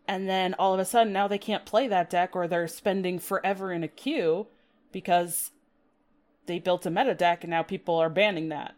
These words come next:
and they can't even play it. That would turn me off to the game. I'd be like, "Well, I guess I'm just done with this then. I'm not gonna play that."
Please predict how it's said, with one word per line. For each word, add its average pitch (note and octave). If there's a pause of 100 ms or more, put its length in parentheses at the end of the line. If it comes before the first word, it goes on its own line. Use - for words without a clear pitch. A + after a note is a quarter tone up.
(140)
and F3
they D#3+
can't E3
even D3+
play E3
it. - (560)
That D#4+
would A3+
turn F3
me C4+
off D#3
to E3
the D3+
game. E3+
I'd D#3
be E3+
like, D#3+
"Well, B3
I F3+
guess G3+
I'm A3+
just G3+
done B3
with F#3
this F3+
then. G#3
I'm G#3
not G3
gonna A#3
play B3
that." F3+